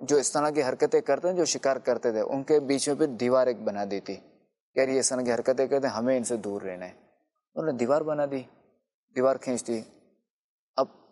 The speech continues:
एक दिन ऐसा आया कि उस मोहल्ले से कोई निकला नहीं, तो लोगों ने देखा, "अगर ये क्या मसला है, क्यों नहीं निकला, आज कोई भी नहीं निकला।"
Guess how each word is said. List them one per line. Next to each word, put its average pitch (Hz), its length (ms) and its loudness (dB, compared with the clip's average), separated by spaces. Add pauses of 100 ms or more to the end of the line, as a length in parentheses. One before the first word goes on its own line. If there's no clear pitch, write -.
(380)
एक 175 180 4
दिन 156 180 2
ऐसा 139 240 2
आया 143 220 6
कि 123 380 2 (920)
उस 170 180 0
मोहल्ले 135 460 2
से 147 180 0
कोई 156 200 0
निकला 131 400 -2
नहीं, 104 220 -8 (1300)
तो 104 180 -14
लोगों 185 220 -4
ने 139 100 -6
देखा, 139 240 -6
"अगर 160 180 -6
ये 170 100 -6
क्या 165 240 -6
मसला 120 280 -10
है, 127 60 -6
क्यों 185 220 -4
नहीं 139 120 -2
निकला, 107 280 -4
आज 104 120 -6
कोई 107 140 -6
भी 131 120 -4
नहीं 139 120 -6
निकला।" 127 360 -2